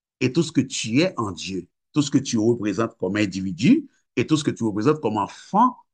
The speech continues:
de Dieu. Il vous attaque là. Et alors, la cuirasse de la justice, la justice, est, euh,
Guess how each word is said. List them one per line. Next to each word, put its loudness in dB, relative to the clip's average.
de -2
Dieu. -6
Il 2
vous -2
attaque -4
là. -10
Et 0
alors, 2
la -2
cuirasse -2
de -4
la 0
justice, 0
la 0
justice, 0
est, 0
euh, 2